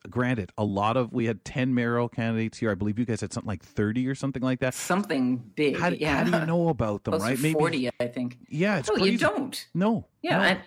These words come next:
Speaker 2: because most of them can't actually afford to run a campaign where there's any publicity. So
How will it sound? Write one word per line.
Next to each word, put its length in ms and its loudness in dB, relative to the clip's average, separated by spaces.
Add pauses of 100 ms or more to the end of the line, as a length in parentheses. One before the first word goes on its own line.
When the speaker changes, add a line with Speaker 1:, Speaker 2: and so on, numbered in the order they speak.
Speaker 2:
because 280 2
most 340 0
of 80 -2
them 220 2
can't 340 0
actually 480 -2
afford 380 -2
to 80 -2
run 180 0
a 60 -2
campaign 760 -2 (280)
where 340 2
there's 200 0
any 200 -2
publicity. 640 -4
So 300 -2